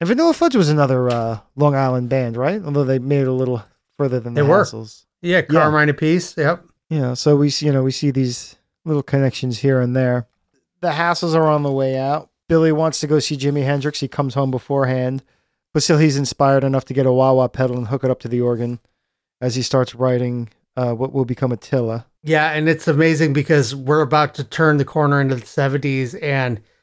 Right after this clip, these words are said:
Speaker 2: by most accounts, the very early seventies is, is the birth of heavy metal really coming into the forefront, because pretty soon you're gonna have Black Sabbath and you're gonna have Judas Priest coming up in the seventies, and you're gonna have the new wave of British heavy metal,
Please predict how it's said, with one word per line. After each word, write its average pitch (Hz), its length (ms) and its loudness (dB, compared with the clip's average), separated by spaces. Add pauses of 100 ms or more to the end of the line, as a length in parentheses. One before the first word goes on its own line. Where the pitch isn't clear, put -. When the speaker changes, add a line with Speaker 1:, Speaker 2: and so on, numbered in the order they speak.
(160)
Speaker 2:
by 143 240 -2
most 143 320 2
accounts, 151 380 0
the 135 100 -4
very 143 260 4
early 143 300 0
seventies 131 600 -2
is, 110 200 -6 (760)
is 127 160 -2
the 156 100 2
birth 151 420 2
of 123 260 -2
heavy 143 300 2
metal 135 460 0
really 135 400 0
coming 131 400 -2
into 127 180 -4
the 127 120 -4
forefront, 131 600 -4 (500)
because 151 380 0 (200)
pretty 147 240 0
soon 143 240 0
you're 131 100 -2
gonna 135 180 0
have 127 240 -2
Black 131 240 -2
Sabbath 131 520 -2
and 120 340 -4 (640)
you're 131 100 -8
gonna 131 180 -2
have 120 260 -4
Judas 131 340 -2
Priest 147 480 -2
coming 135 260 0
up 131 160 -2
in 131 80 -4
the 131 80 -2
seventies, 127 720 -2
and 123 100 -4
you're 120 140 -6
gonna 123 220 -4
have 123 340 -2
the 139 80 -4
new 135 140 0
wave 135 180 2
of 123 80 -6
British 135 360 -2
heavy 127 220 -4
metal, 131 480 0